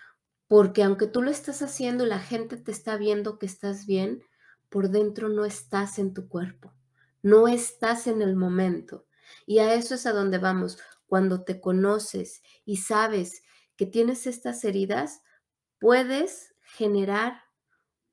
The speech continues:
una sanación. Y en los capítulos que vienen, vamos a hablar de la sanación.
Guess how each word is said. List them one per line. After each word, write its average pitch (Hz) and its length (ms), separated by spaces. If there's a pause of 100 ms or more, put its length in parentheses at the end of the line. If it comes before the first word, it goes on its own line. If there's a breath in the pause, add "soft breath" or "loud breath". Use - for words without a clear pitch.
(140)
una 220 260
sanación. 196 840 (560 soft breath)
Y 226 160
en 220 120
los 214 180
capítulos 302 880 (120)
que 190 160
vienen, 202 540 (480)
vamos 269 420
a 277 40
hablar 233 300
de 262 100
la 220 140
sanación. 208 640